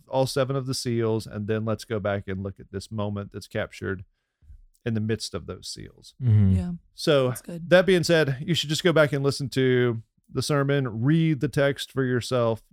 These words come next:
Speaker 1: But without rehashing everything we talked about, we do wanna hit a few specific things. What do you think about verse one of chapter six? These
Speaker 3: Mm.
Speaker 1: seals are judgments of God,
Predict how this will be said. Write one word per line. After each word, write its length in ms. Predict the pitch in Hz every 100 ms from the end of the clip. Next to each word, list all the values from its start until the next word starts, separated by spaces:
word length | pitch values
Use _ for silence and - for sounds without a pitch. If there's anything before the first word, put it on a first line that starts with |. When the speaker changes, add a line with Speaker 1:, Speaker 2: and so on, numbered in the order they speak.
| -
Speaker 1:
But 220 | 135 127 - _ _
without 360 | 123 127 147 127
rehashing 500 | 135 135 131 120 123
everything 260 | 120 123 117
we 100 | 107
talked 220 | 117 110
about, 160 | 110
we 120 | 110 117
do 220 | 110 156
wanna 260 | 156 131 113
hit 260 | 120 113 _ _ _ _ _ -
a 80 | 113
few 240 | 127 123
specific 460 | - 117 123 107 98
things. 260 | 113 104 -
What 160 | 127 226
do 60 |
you 80 | 269
think 360 | 196 156 107 - _ _ _
about 320 | 131 127 104
verse 340 | 120 131 151 -
one 180 | 131 127
of 100 | 107
chapter 300 | 117 110 104
six? 360 | - 120 - - _
These 440 | 185 202 285 - 175
Speaker 3:
Mm. 100 | 160
Speaker 1:
seals 340 | 226 269 165
are 100 | 127
judgments 640 | 98 98 147 175 120 123 -
of 120 | 92
God, 320 | 117 92 -